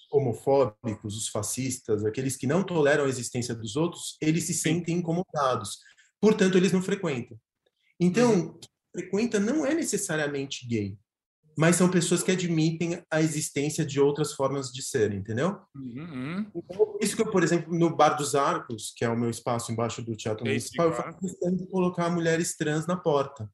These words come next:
Speaker 1: porque eu não quero que um homem ou uma mulher se incomodem com uma mulher trans ou com um homem trans,
Speaker 2: Uhum.
Speaker 1: eles entrem no meu lugar. De, de, de
Speaker 2: Sim.
Speaker 1: fascista eu não quero nem dinheiro. Aquela coisa que, ah, dinheiro não tem,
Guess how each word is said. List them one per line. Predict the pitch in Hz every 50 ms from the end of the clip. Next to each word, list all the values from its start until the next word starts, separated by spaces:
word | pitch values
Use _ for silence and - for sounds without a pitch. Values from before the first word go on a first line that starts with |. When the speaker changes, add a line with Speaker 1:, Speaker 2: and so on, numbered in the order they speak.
| _ -
Speaker 1:
porque | 165 165 160 160 180 185 190 190 190
eu | - 175 196
não | 208 226 247 240
quero | - - 175 185 202 220 170 143 - 110 110 - - _ _ _ _ _ _ _ _ _ _ -
que | - 156 151 143 131 127 127 - _ _ _ _ _ _ -
um | 160 160 160 156 151
homem | 143 139 127 117 113 110 107 107 110 - _ _ _ -
ou | 139 131 127 123 117
uma | 123 127 127
mulher | 135 135 127 127 120 110 107 98 98 - - _ _ -
se | - - -
incomodem | 147 156 160 160 160 151 143 139 139 156 185 190 151 143 123 113 110 110 - _ _
com | - - 127 123 123 123
uma | - 139 127 123 123
mulher | 123 120 117 117 113 107 107 -
trans | - 123 127 139 139 131 123 - - - -
ou | 143 147 160 160 160
com | 135 120
um | 117 117
homem | 117 110 110 107 98
trans, | - 139 135 151 170 165 - - - _ _ _ _ _ _ _ -
Speaker 2:
Uhum. | 139
Speaker 1:
eles | 139 160 160 127
entrem | 147 147 151 - - _ -
no | 143
meu | 147 143
lugar. | 139 135 123 104 98 104 - - _ _ _ _ _ _ _ _ _ _ -
De, | 139 143
de, | 131 147 170
de | 151 170
Speaker 2:
Sim. | 180
Speaker 1:
fascista | - 180 165 - 185 180 - -
eu | 170 180
não | 175
quero | 170 170 160 165
nem | 175 196
dinheiro. | 190 175 196 160 117 107 90 - - _ _ _ _ _ _ _ _ _ _ _ _ _ -
Aquela | 127 - 175 165 156
coisa | 160 160 143 - -
que, | -
ah, | 185 196 202 196
dinheiro | 156 123 - 151 151 160 170 170 160
não | 156 156 143 -
tem, | 160 143 147 147 143 143 131 127 117 113 117